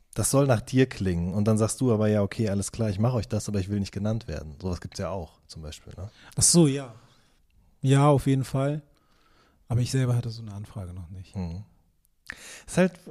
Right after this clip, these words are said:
Speaker 1: oft auch, glaub ich, echt so Effekthascherei. Ich komme auch deshalb drauf, weil's, ähm, neulich bei YouTube mir angezeigt wurde, es gibt aktuell so einen maskierten D J, der hat so zwei C D Js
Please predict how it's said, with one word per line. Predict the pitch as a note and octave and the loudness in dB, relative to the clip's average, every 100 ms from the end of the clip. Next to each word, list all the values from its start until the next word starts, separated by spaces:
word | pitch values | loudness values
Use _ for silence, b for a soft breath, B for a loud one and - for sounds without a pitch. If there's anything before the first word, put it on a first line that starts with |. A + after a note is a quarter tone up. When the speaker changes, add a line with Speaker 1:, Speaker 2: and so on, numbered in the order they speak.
| - | -2
Speaker 1:
oft | E3 - | -2 0
auch, | D#3 C3+ | -2 2
glaub | D3 C3+ | 2 2
ich, | C3+ | 0
echt | C#3 - | -4 0
so | C3 A#2 A#2 | 4 6 4
Effekthascherei. | A#2+ B2 - A#2+ - G2+ G#2+ A2+ | 0 -2 -2 -2 0 2 4 4
Ich | G#2 | 2
komme | - C3+ | 0 0
auch | A2 | 2
deshalb | C3+ D#3+ B2 | 4 4 4
drauf, | A2+ A#2 A#2+ | 4 4 4
weil's, | A2 G#2 G#2+ - C#3 | 4 4 2 0 -6
ähm, | A#2+ G2+ F#2+ F#2+ F#2+ G#2+ G#2+ | -2 0 2 2 0 -2 -4
neulich | G#2+ G#2+ - | -2 -2 0
bei | |
YouTube | G2+ A2 - G#2+ | 0 0 -2 -2
mir | G#2 | 0
angezeigt | A2 - G#2+ - | -2 0 -4 -2
wurde, | G#2+ G#2 | 0 0
es | - | -4
gibt | - G#2+ | -8 -10
aktuell | - A2 A2 | -8 -6 -2
so | |
einen | G#2 | -2
maskierten | F#2+ F2 - - C3 B2 F#2+ | -2 -6 -8 -4 -4 -4 -8
D | A#2 A#2 | -6 -4
J, | G#2+ E2 C2 | -2 -2 -2
der | F2+ | -6
hat | F#2+ | -6
so | G2+ | -8
zwei | - G#2 G2+ | -8 -6 -6
C | - G#2 | -4 -4
D | G2 | -2
Js | G2 G#2+ D3 - | 2 4 2 -2